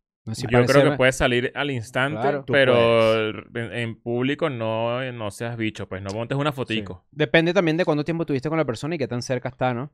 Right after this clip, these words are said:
Speaker 2: Claro.
Speaker 1: Si era de repente, coño, tu vecina al frente y todos los días te ve, si tú quieres, y tú quieres ser una
Speaker 3: No le
Speaker 1: persona
Speaker 3: quieres
Speaker 1: de
Speaker 3: sacar
Speaker 1: pinga,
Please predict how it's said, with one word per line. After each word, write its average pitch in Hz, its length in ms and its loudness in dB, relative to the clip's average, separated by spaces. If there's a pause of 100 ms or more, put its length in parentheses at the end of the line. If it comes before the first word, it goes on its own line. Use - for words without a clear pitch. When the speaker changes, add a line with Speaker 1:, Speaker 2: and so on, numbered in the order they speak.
(120)
Speaker 2:
Claro. - 220 -10
Speaker 1:
Si 139 100 2
era 135 180 6
de 165 60 8
repente, 151 400 2
coño, 139 360 0
tu 120 240 -2
vecina 127 340 -2
al 151 80 -2
frente 147 460 -2
y 113 60 -4
todos 127 180 0
los 135 80 0
días 131 180 -2
te 151 100 0
ve, 151 300 0 (720)
si - 180 -6
tú 123 140 -4
quieres, 120 220 -2
y 127 40 -6
tú 110 120 -8
quieres 123 180 -4
ser 139 100 -6
una 139 60 -4
Speaker 3:
No 135 80 -4
le 131 40 -2
Speaker 1:
persona 143 180 0
Speaker 3:
quieres 156 140 2
Speaker 1:
de 156 60 2
Speaker 3:
sacar 143 140 0
Speaker 1:
pinga, 160 60 -4